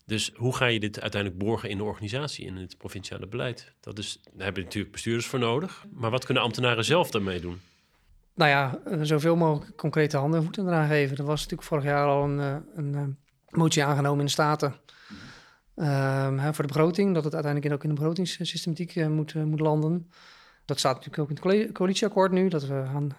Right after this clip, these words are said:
Speaker 2: eh, even uit mijn hoofd gaan sturen, beoordelen en wegen, denk ik, zoiets, eh, is het. Een mooie trits in ieder geval, op Rede Welvaart.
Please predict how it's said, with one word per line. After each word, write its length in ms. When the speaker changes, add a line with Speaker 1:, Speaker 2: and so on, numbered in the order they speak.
Speaker 2:
eh, 260
even 120
uit 140
mijn 120
hoofd 260
gaan 280
sturen, 680
beoordelen 800
en 220
wegen, 320
denk 160
ik, 140
zoiets, 320
eh, 80
is 140
het. 200
Een 80
mooie 200
trits 280
in 60
ieder 140
geval, 180
op 120
Rede 180
Welvaart. 440